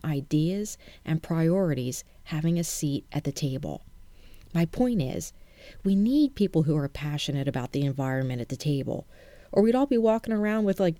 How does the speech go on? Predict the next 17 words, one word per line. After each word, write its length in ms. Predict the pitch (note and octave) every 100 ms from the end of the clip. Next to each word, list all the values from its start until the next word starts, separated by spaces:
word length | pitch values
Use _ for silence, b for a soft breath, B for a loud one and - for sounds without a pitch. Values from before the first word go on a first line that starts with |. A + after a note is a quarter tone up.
| - B -
a 80 |
third 380 | E3 - A3 A#3
eye 280 | G#3+ A#3 A#3+
and 280 | E3+ C3+ - G#3
eight 200 | A3+ F#3+
legs 520 | G3+ A#3+ A#3+ F#3 E3
or 160 | D3+ B B -
who 120 | D#4+
knows 300 | B3 D#4 -
what 180 | E3+ D3
else. 400 | C3+ C3 - - B B B B B B -
And 160 | G3+
we 100 | G#3+
also 360 | B3 C4 - C4
need 260 | A3 G#3+
the 180 | F#3+ -
ingenuity 880 | F3+ G#3 G3 F#3+ F#3+ G#3+ A3+ A#3+